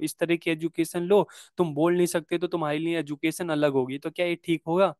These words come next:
नहीं होगा ना। तो मतलब ये ऑप्शन जो है ये ठीक नहीं है, ठीक है। फिर ऑप्शन अगर हम बी की बात करते हैं तो सभी विद्यार्थियों की सीखने की क्षमता को बेहतर बनाने के लिए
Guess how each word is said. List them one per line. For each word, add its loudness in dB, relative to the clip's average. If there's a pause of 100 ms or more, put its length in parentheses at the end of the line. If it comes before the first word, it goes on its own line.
(460)
नहीं 2
होगा 6
ना। 0
तो -4
मतलब 0 (100)
ये 2
ऑप्शन -2
जो 2
है 0
ये 2 (120)
ठीक 0 (360)
नहीं 0
है, -12 (180)
ठीक 2
है। 2 (340)
फिर 0
ऑप्शन 2
अगर 4
हम -2
बी 0
की 0
बात 2
करते -2
हैं -4 (460)
तो 6
सभी 4
विद्यार्थियों 2
की -4
सीखने -2
की -2
क्षमता -2
को 2
बेहतर 0
बनाने -8
के -12
लिए -10